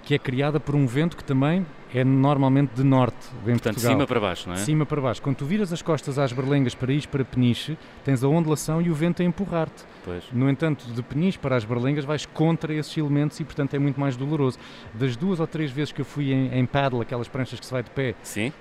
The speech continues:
Speaker 1: das berlengas até Peniche, eu fui das berlengas até Peniche em paddle, não fui de Peniche <laughs> até às berlengas em paddle. A distância é a mesma,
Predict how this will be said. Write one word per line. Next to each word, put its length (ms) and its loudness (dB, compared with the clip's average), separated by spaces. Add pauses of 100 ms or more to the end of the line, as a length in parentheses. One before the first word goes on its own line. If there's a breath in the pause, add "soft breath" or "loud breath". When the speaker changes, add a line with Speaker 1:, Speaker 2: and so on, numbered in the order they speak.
Speaker 1:
das 220 0
berlengas 460 0
até 240 -2
Peniche, 560 0 (600 loud breath)
eu 100 0
fui 200 -2
das 160 0
berlengas 520 4
até 220 2
Peniche 340 0
em 80 2
paddle, 320 0
não 160 2
fui 200 2
de 100 0
Peniche 500 4
<laughs> 0 -
até 220 4
às 120 4
berlengas 520 4
em 100 6
paddle. 280 2
A 20 2
distância 480 0
é 60 4
a 40 2
mesma, 400 0